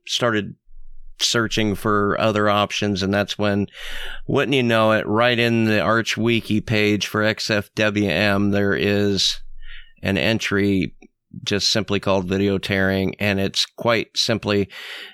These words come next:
going to the Xconf, uh, and replacing, uh, a single string, or executing the command, uh,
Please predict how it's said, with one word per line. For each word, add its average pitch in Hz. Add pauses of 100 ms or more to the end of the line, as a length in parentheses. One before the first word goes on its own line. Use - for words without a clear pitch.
(140)
going 120
to 113
the 95
Xconf, - (1400)
uh, 92
and 101
replacing, 107
uh, 90 (120)
a 92
single 104
string, 95 (720)
or 113
executing 113
the 104
command, 110 (220)
uh, 53